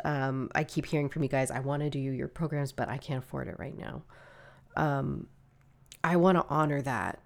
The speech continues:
because obviously I'm feeling it too. I don't wanna pretend that I'm not. We're all feeling that. And I, I don't want you guys to also have to, like, choose between,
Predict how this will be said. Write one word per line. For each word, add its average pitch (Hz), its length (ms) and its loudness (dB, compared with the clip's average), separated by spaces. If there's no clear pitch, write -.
because 180 320 4
obviously 175 480 4
I'm 143 160 2
feeling 139 380 0
it - 180 -4
too. 131 420 -4
I - 60 -2
don't 143 100 2
wanna 147 160 0
pretend 135 440 -4
that 135 100 -2
I'm 123 160 -4
not. 131 320 -2
We're 135 220 -4
all 131 260 0
feeling 131 440 -2
that. - 300 -4
And 147 440 2
I, 156 600 4
I 160 160 2
don't 170 240 6
want 156 320 2
you 165 240 2
guys 156 460 2
to - 120 0
also 139 200 -2
have 147 120 -2
to, 156 120 -2
like, 127 240 -2
choose 165 260 2
between, 143 680 0